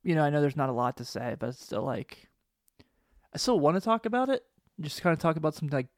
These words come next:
good, fun Kobe memories and, like,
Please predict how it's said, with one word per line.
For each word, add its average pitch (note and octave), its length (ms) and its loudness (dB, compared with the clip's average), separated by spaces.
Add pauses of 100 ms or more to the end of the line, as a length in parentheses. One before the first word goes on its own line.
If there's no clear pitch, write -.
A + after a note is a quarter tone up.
(140)
good, E3 300 4
fun E3 640 4
Kobe E3 380 2
memories D#3+ 580 -2
and, C3+ 80 -6
like, B2+ 220 -4